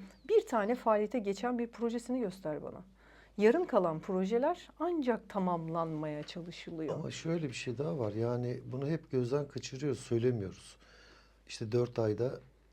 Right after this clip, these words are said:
Speaker 2: e, yaklaşık sekiz milyar para kesildi. S K, S S K borç otomatik olarak kesildi. İller Bankası bu parayı kesti, S G K'ya
Speaker 1: Hı hı.
Speaker 2: gönderdi.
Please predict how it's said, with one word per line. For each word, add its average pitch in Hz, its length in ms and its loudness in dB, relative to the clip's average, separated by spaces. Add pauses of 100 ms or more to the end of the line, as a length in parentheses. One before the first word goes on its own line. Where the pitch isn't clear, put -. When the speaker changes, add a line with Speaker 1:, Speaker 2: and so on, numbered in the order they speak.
(260)
Speaker 2:
e, 107 40 -6
yaklaşık 107 580 -6 (800)
sekiz - 720 -10
milyar 107 560 -6 (300)
para 131 180 -2
kesildi. - 480 -10 (520)
S 104 240 -4
K, - 200 -6
S - 160 -6
S 110 180 -2
K 120 220 0
borç - 380 -8 (140)
otomatik 131 480 -4
olarak 95 340 -2
kesildi. - 280 -18 (540)
İller 151 300 8
Bankası 123 360 2
bu 143 100 -2
parayı 107 300 -2
kesti, 185 500 -2 (880)
S 160 200 -2
G 202 180 4
K'ya 147 120 6
Speaker 1:
Hı 135 40 6
hı. 123 40 4
Speaker 2:
gönderdi. 82 500 -6